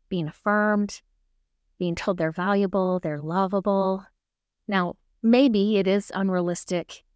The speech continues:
given the family system that they grew up in and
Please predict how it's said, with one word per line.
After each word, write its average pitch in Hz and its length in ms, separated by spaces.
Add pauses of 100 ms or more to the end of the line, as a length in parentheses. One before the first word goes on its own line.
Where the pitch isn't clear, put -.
(160)
given 180 440 (240)
the 175 100
family 180 320
system 180 360
that 160 140
they 170 120
grew 175 180
up 254 180
in 175 240 (1040)
and 180 400